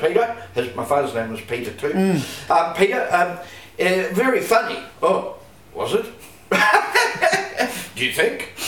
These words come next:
Speaker 1: Um,
Speaker 2: <laughs>
Speaker 1: and, uh, so, yeah, he, I think he, he, but he was one of those, from that generation where,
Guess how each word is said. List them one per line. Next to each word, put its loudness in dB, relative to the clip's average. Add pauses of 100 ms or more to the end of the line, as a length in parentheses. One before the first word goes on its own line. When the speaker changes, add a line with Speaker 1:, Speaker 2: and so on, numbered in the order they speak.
(400)
Speaker 1:
Um, 0 (100)
Speaker 2:
<laughs> -20
Speaker 1:
and, 2
uh, 4 (360)
so, 4
yeah, 4
he, 2
I 4
think -4
he, -2 (160)
he, -2 (260)
but 2
he 2
was 2
one 6
of 4
those, 2
from -2
that 0
generation 0
where, 0